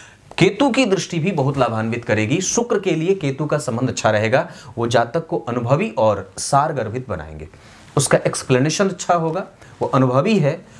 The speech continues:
सुगंधित है, खुशबूदार है, सुंदर है, व्यवस्थित है, परिचित है और प्रतिष्ठित भी है। मंगल, सूर्य और मंगल का प्रभाव बहुत सुंदर। मंगल और शनि का संबंध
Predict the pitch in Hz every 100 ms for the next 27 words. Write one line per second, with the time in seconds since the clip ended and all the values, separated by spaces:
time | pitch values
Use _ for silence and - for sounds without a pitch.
0 | - - - 135 175 190 247 - 131 135
1 | - - _ _ _ - - - 208 -
2 | 233 156 107 101 110 156 - _ _ -
3 | - - 151 165 214 190 123 113 151 -
4 | - - - 135 180 190 - 240 - 110
5 | 117 160 _ _ _ - - - 170 202
6 | - - - 113 127 165 - - - 151
7 | 151 151 143 - 143 107 76 73 _ _
8 | _ _ _ - - - - - - -
9 | - - 120 147 170 190 190 _ _ _
10 | _ - - 156 170 127 123 127 131 127
11 | 120 110 117 151 - 101 113 151 147 147
12 | 175 - - _ - 127 151 147 131 131
13 | 123 123 117 113 131 143